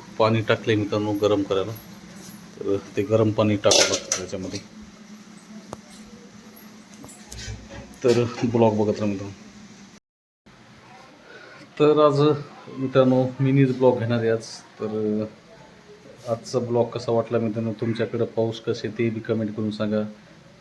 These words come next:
आणि Facebook-वर कोणी नवीन असाल तर Facebook-ला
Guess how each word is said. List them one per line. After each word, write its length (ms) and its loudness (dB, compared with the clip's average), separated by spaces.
आणि 460 -2
Facebook-वर 480 -2
कोणी 240 -2
नवीन 340 0
असाल 300 -2
तर 60 -2
Facebook-ला 680 -2